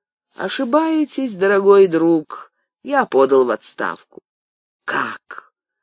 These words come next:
Вы покинули службу?» «Да». «Вы покинули короля?» «Навсегда». Портос воздел к небу руки с видом человека, узнавшего нечто неслыханное. «Да что же заставило вас решиться на это?»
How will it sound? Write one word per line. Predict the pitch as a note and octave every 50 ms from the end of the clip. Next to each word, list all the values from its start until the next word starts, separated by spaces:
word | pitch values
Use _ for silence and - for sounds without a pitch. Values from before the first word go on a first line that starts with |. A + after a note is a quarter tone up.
| _ _ _ _ _ _ _ _
Вы | _ - - - - - F#3+ A#3+ C4 A#3
покинули | - D#3 B2 - - D3+ G#3 A#3+ B3 G3+ D3+
службу?» | C#3 - - A#2 C3 G3 C#4 D#4+ C4+ G#3 C3+ G#2 -
«Да». | - G1+ G1+ - G#2+ C3 F3+ C4 E4+ D#4+ C#4 - - _ _ _ _ _ _ _ _ _ _ _ _ _ _ _ _ -
«Вы | - - C#3 -
покинули | - C3+ - - C#3+ E3 G3+ G#3 G3+ F3+
короля?» | E3+ - C#3+ C3 B2 A2 G2+ A2 D3+ B3 D#4 E4 F4 _ _ _ _ _ _ _ _ _ _ _ _ -
«Навсегда». | D#4 D#4 A#3 - - - - - - - G#2 F#2 D2+ - _ _ _ _ _ _ _ _ _ _ _ _ _ _ _ _ _ - - _ _ _
Портос | - D3 D3+ D#3 - - F3 G3+ A3 A3 - F#3
воздел | F3+ F3+ F#3+ E3+ C#3 D#3+ F#3 G3 F#3
к | - -
небу | F3 F#3 F3+ E3+ E3+
руки | F#3 A3+ C4 A3 - A3+
с | G#3 -
видом | E3+ F3+ F3 E3 E3+
человека, | E3 - E3+ D3+ C#3+ F3 B3 C4+ -
узнавшего | A#3 G#3+ G#3 F3 C#3+ E3+ G#3+ A#3 - - - G3+ G#3
нечто | G3 F3 G3 A3 - - - F#3
неслыханное. | G3 G3 F#3+ G3 - F3+ F#3+ F#3+ F3 E3 - D#3 C#3+ C#3+ C#3+ C#3 C3+ C3+ - - - - - - -
«Да | - D3 - D3 D3
что | D3 - - - - - E3 F#3 F#3+
же | F#3+ E3+ F3+ F3+
заставило | E3+ F#3+ G3 - - - - B3 B3+ C4 B3+ B3+ B3+ B3 A#3+
вас | B3 A#3+ A3+ G#3+ -
решиться | G3 G3+ G3 - - F3+ D3+ - - C#3
на | C3 B2+ A#2
это?» | G#2+ E2+ D2 - - C2